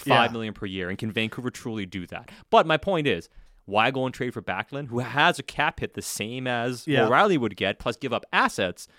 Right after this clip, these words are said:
Speaker 2: when you can just go and sign a guy like that in free agency?
Speaker 1: Would he fit?
Speaker 2: Well, yeah. I mean, if you're going after
Speaker 1: It's
Speaker 2: Backlund,
Speaker 1: hard not to fit Ryan O'Reilly into your
Speaker 2: Yeah,
Speaker 1: roster.
Speaker 2: he'd help
Speaker 1: Yeah.
Speaker 2: your team. He doesn't have the pace and everything, but, I mean, like, he, he would make your team significantly better, especially for a year or two.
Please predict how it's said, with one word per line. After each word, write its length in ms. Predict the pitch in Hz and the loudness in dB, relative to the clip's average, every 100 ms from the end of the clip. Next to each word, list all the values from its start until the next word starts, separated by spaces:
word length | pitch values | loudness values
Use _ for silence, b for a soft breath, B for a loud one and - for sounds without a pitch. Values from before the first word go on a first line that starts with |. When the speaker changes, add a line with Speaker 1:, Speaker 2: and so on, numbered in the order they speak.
| b b | b b
Speaker 2:
when 100 | 113 | -6
you 40 | |
can 40 | 110 | -4
just 140 | 110 | -6
go 80 | 113 | -6
and 80 | 104 | -6
sign 200 | 113 107 | -6 -6
a 40 | |
guy 120 | 98 95 | -4 -4
like 160 | 95 | -4
that 120 | 98 | -8
in 60 | 90 | -10
free 180 | - 85 | -12 -14
agency? 380 | 82 - - - _ - | -14 -18 -20 -20 _ -8
Speaker 1:
Would 120 | 165 | -6
he 80 | 233 | -6
fit? 280 | - 104 - _ _ _ _ _ _ _ - | -10 -16 -18 _ _ _ _ _ _ _ -4
Speaker 2:
Well, 140 | 117 | 0
yeah. 240 | 117 113 | 2 0
I 60 | 113 | 0
mean, 120 | 117 | -2
if 120 | 107 | -4
you're 80 | 120 | -4
going 180 | 127 120 | -2 0
after 160 | 113 107 | 0 0
Speaker 1:
It's 80 | |
Speaker 2:
Backlund, 120 | 104 139 | 2 8
Speaker 1:
hard 240 | 233 180 | 8 8
not 300 | 156 147 139 | 6 6 4
to 100 | 143 | -2
fit 260 | - 131 123 | -2 -2 0
Ryan 300 | 123 117 110 | 0 0 0
O'Reilly 400 | 104 101 95 95 | -2 -4 -6 -8
into 180 | 92 104 | -10 -8
your 160 | 90 | -8
Speaker 2:
Yeah, 120 | 87 285 | -6 -4
Speaker 1:
roster. 160 | 311 | -4
Speaker 2:
he'd 100 | 147 | -2
help 140 | 170 117 | -2 -2
Speaker 1:
Yeah. 60 | |
Speaker 2:
your 100 | - | -4
team. 240 | - 220 139 | -4 -6 -4
He 120 | 135 | -2
doesn't 180 | 165 190 | -2 -2
have 100 | 156 | -6
the 80 | 127 | -8
pace 560 | - 110 131 165 - | -6 -6 -4 -8 -10
and 140 | 135 147 | -8 -8
everything, 460 | 160 156 175 214 | -8 -10 -8 -4
but, 120 | 165 | -2
I 60 | 131 | 0
mean, 140 | 131 | -2
like, 100 | 131 | -4
he, 160 | - 151 | -6 -6
he 120 | 135 | -4
would 140 | 156 127 | -4 -2
make 260 | 117 151 | -2 -4
your 80 | 160 | -8
team 220 | - 147 | -8 -8
significantly 840 | 139 - 117 117 131 - 143 135 135 | -8 -10 -8 -6 -6 -8 -10 -8 -8
better, 240 | 170 143 | -6 -4
especially 340 | 180 - - 151 | -6 -6 -8 -8
for 140 | 110 | -6
a 40 | |
year 160 | 95 117 | -4 -4
or 80 | 180 | -4
two. 300 | - 92 | -6 -10